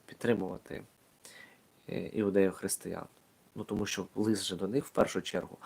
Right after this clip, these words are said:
А галати — це точно були язичники. Це ціла провінція Римської імперії, не іудейська. Е, явно не з іудеями, які там проживали.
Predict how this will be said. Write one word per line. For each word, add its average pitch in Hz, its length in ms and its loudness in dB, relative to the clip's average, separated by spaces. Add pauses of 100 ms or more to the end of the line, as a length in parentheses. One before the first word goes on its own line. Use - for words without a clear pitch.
А 117 100 2
галати — 107 420 6
це - 140 2
точно 156 460 8
були 92 200 2
язичники. - 600 -8 (800)
Це 90 320 0
ціла 120 260 4
провінція 90 720 2 (100)
Римської 107 400 -6
імперії, 92 580 0 (520)
не 92 200 0
іудейська. 110 720 4 (600)
Е, 69 520 -4
явно 101 340 -2 (340)
не 104 140 -4
з 101 120 -4
іудеями, 92 500 2
які - 180 -14
там 90 160 -8
проживали. 87 480 -4